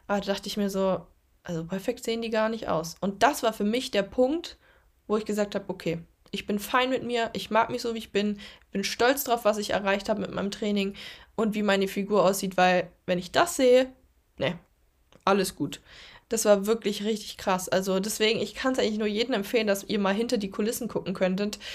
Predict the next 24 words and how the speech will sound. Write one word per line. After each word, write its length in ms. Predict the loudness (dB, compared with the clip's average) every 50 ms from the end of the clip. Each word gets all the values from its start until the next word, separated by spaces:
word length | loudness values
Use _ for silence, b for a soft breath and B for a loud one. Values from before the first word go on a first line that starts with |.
| B B B B _
weil 380 | 2 4 6 6 6 4 2 -2 B B B B B B _
das 320 | 2 2 2 2 -4 -4
wirklich 640 | -4 -4 -2 -2 0 0 0 -2 -4 -6 -8 -8 -10 _ _ _ _ _ _ _ _ _ _ _ -18 -18 -2 0
erschreckend 480 | 0 0 2 0 0 -2 0 -2 -4 -4
ist 140 | -4 -4 -2
manchmal. 540 | -4 -4 -4 -4 -4 -4 -4 -4 -6 -8 -12 _ _
Also 240 | 0 0 0 2 0
da 220 | 4 4 6 8
war 160 | 8 6 6 6
eine, 420 | 4 4 4 4 2 2 2 0 -2 B B B B B B B _
genau, 240 | -2 0 0 0 0
das 140 | 0 2 2
war 60 | 0
auf 100 | 2 2
der 120 | 0 0
fibo. 600 | 0 0 -4 -2 -2 0 2 2 2 2 0 -4 _ _ _
Ja, 280 | _ -2 -2 0 0 -2
ich 120 | -4 -2 -4
glaub, 140 | -4 -4
das 120 | -4 -2 -4
war 60 | -4
auf 60 | -2
der 140 | -2 -6 -8
fibo. 420 | -6 -4 -4 -4 -2 -2 -4 -4